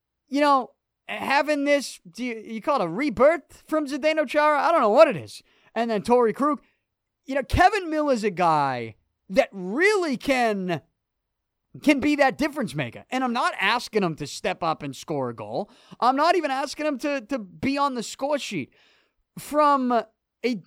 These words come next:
defensive perspective and what you see in the N H L right now, which is do not turn the puck over in your own zone and, and just the transition game. You know, I,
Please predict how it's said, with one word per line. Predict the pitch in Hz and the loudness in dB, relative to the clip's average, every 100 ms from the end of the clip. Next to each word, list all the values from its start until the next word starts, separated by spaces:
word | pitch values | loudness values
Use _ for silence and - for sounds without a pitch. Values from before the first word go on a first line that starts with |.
| _ | _
defensive | - 311 302 320 302 311 285 | -2 -2 2 2 2 -4 -10
perspective | - 311 - - 226 220 214 208 190 - | -8 -8 -6 -2 -2 0 0 0 -2 -8
and | 220 220 214 208 | -6 -4 -6 -8
what | 190 196 311 | -2 0 0
you | 302 302 | -2 -6
see | - 294 | -6 -8
in | 277 | -8
the | 254 | -6
N | 247 | -4
H | 240 202 | -6 0
L | 226 214 | 0 2
right | 208 190 | 0 0
now, | 185 175 | -2 -2
which | 170 170 | -2 -4
is | 175 147 | -6 -6
do | 175 | -6
not | 196 220 277 254 | -2 0 0 0
turn | 302 302 | -2 -2
the | 269 | 2
puck | 240 240 | 2 2
over | 254 233 | 2 0
in | 240 | -4
your | 220 | 0
own | 208 175 | 0 0
zone | 180 185 185 | 0 0 0
and, | 226 247 | -4 -4
and | 262 240 | -4 -4
just | 302 240 _ _ | -6 -10 _ _
the | 302 | -8
transition | - 294 277 262 330 254 | -4 -2 -2 -4 -6 -4
game. | 165 113 90 _ _ _ | -4 -6 -10 _ _ _
You | - | -8
know, | - | -6
I, | 208 | -8